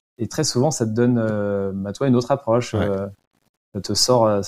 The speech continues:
Speaker 1: ouais, ça te sort un peu de ta zone, quoi.
Speaker 2: Ouais. Ah bah, écoute, c'est le, c'est pas mal comme, euh, comme mot de la fin.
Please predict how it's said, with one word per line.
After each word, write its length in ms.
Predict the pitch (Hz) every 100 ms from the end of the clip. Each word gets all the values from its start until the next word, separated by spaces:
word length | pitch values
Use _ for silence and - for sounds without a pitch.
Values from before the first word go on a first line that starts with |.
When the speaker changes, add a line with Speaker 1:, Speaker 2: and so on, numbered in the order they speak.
| -
Speaker 1:
ouais, 100 | 139
ça 160 | 107
te 60 | -
sort 120 | 117
un 60 | 117
peu 100 | 117
de 40 |
ta 120 | - 104
zone, 180 | 110
quoi. 180 | 120 - -
Speaker 2:
Ouais. 160 | 101 - _ -
Ah 80 | 113
bah, 100 | 98
écoute, 220 | 101 107
c'est 340 | - 87 87 92 _ _ - -
le, 140 | - 104
c'est 160 | -
pas 120 | 113 110
mal 200 | 107 101
comme, 200 | 95 92
euh, 200 | 92 90
comme 180 | - 95
mot 120 | 98
de 60 | 92
la 80 | 87
fin. 200 | 98